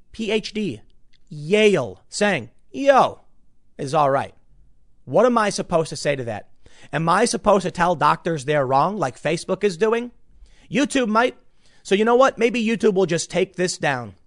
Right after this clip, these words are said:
Maybe that's what they'll do. I wouldn't be surprised. But I have a line, and so does everybody else. And I va-, I imagine we are very, very close to my channel being completely nuked because I would dare read an article from Newsweek.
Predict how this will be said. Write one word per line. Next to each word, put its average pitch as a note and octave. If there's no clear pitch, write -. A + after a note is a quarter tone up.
Maybe D#3+
that's D#3+
what D3
they'll B2+
do. A#2
I D3
wouldn't C#3
be D3+
surprised. B2+
But C#3+
I D#3
have E3
a E3
line, C#3
and A2+
so C#3+
does C3+
everybody C#3
else. B2+
And D3+
I E3
va-, D3+
I D3+
imagine D3+
we D#3+
are D3
very, D#3+
very F3+
close D3
to C#3+
my D3+
channel C#3+
being C3+
completely E3
nuked A#2+
because D#3
I D#3+
would C#3
dare E3+
read D#3+
an C#3+
article D3
from C3+
Newsweek. B2